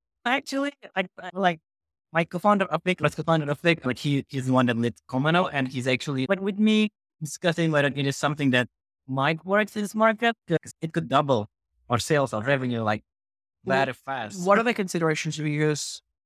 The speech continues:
Speaker 2: at a very superficial level, I know that Indonesia is a Muslim country,
Speaker 1: Mm-hmm.
Speaker 2: so it's much more conservative. There are probably some local considerations.
Speaker 1: Mm-hmm.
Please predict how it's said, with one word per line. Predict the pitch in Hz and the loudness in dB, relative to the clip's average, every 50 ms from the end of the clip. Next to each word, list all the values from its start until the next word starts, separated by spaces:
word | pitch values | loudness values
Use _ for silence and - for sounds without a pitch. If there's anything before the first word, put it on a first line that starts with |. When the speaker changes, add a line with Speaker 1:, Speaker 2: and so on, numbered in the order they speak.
| _ _ _ | _ _ _
Speaker 2:
at | - 170 165 | -2 2 2
a | 160 156 | 2 0
very | 156 160 165 165 175 190 196 190 | 2 2 2 4 4 4 2 0
superficial | - - 185 170 - 165 156 - - 170 156 - 165 151 | -2 -4 -6 -6 -6 -8 -8 -4 -2 -2 -2 -2 -2 0
level, | 147 147 151 147 151 170 185 190 190 196 - _ _ _ _ _ _ _ _ _ _ - | 2 4 4 4 4 2 2 0 -2 -4 -8 _ _ _ _ _ _ _ _ _ _ 0
I | |
know | 156 156 147 | 2 2 4
that | 156 156 | 4 2
Indonesia | 156 147 156 165 156 151 147 147 147 147 143 147 147 147 143 139 | 2 0 0 0 0 2 2 2 2 2 4 4 2 2 2 -2
is | 147 156 147 | -4 -4 0
a | 143 | 0
Muslim | 143 135 139 - 165 165 156 | 2 0 0 -2 -4 -4 -2
country, | 175 170 165 - 190 190 190 | -2 -2 0 0 0 0 -2
Speaker 1:
Mm-hmm. | - 135 127 147 147 160 | -4 -8 -12 -10 -8 -2
Speaker 2:
so | 165 151 | 0 0
it's | 147 - - | 0 0 -4
much | 156 - - | -8 -6 -6
more | 151 143 | -10 -12
conservative. | - 160 160 - - 208 208 190 196 190 190 190 185 175 | -10 -12 -8 -2 2 2 4 4 4 4 2 2 2 0
There | 185 180 - _ _ _ _ - 147 | 0 -2 -4 _ _ _ _ -4 -2
are | |
probably | - - 156 156 151 | -2 0 0 0 0
some | - - 151 147 147 | -2 -2 -2 0 2
local | 147 151 147 - - 160 - | 2 2 2 2 0 -4 -4
considerations. | - 151 - 160 151 147 151 160 156 - 185 196 196 - - | -6 -10 -10 -4 0 2 2 2 2 0 0 -2 -2 -4 -6
Speaker 1:
Mm-hmm. | 127 147 | -14 -18